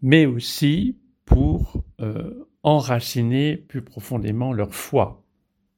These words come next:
comme Abraham a pu avoir foi en Dieu. Là, cette transfiguration, elle est au service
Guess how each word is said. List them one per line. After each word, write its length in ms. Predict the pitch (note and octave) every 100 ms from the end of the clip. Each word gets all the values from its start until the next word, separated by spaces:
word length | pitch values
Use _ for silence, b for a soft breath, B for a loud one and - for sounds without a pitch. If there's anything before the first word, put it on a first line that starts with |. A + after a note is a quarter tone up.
| _
comme 220 | C#3+ B2+
Abraham 480 | A2 F#2+ A#2+ C3 G2
a 40 |
pu 180 | - A#2+
avoir 280 | G2+ G2 -
foi 340 | - A#2+ B2 b b b b
en 160 | A2 G#2+
Dieu. 420 | F#2+ A#2 D2+ - _ _ _ _ _ _ _ _ -
Là, 400 | A2+ C#3 - - _ _ _ _
cette 240 | - B2
transfiguration, 840 | - A#2 - G2+ G2+ F#2+ G2 D#3
elle 60 | B2+
est 200 | G2+ -
au 80 | D#3
service 720 | - A#2+ A2+ G#2+ C#3 D3